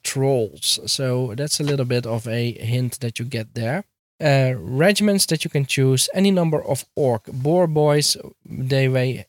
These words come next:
each have a magic standard up to fifty points. Any number of orc boys, any number of orc arrow boys, zero to one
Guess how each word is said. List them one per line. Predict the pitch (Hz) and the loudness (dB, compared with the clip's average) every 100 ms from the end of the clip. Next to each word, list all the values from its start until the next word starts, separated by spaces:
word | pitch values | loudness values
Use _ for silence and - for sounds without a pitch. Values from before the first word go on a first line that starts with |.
| - | -8
each | 156 - - | -4 -4 -4
have | 135 127 | -4 -4
a | 127 123 | -4 -2
magic | 120 117 123 | -2 -2 -4
standard | - 123 120 117 - | -2 0 -2 -4 -8
up | 110 | -12
to | 131 | -10
fifty | 117 107 - 131 | -8 -10 -10 -12
points. | - 165 170 - - - _ _ _ _ _ _ | -2 0 0 0 -2 -4 _ _ _ _ _ _
Any | 226 233 | -2 2
number | 196 175 147 | 2 2 0
of | - 117 - - | 0 -2 -4 -4
orc | 139 139 - | 0 0 -2
boys, | 123 123 123 - - _ _ - | 0 2 2 0 -4 _ _ -6
any | 151 | -2
number | 139 127 123 | 0 0 -2
of | - - | -8 -6
orc | 104 113 - | -8 -6 -2
arrow | 185 180 | 0 2
boys, | 147 135 135 135 - - 151 | 2 2 4 2 -2 -6 -6
zero | 190 233 | -4 -4
to | 190 | -4
one | 156 151 139 | -2 -2 -2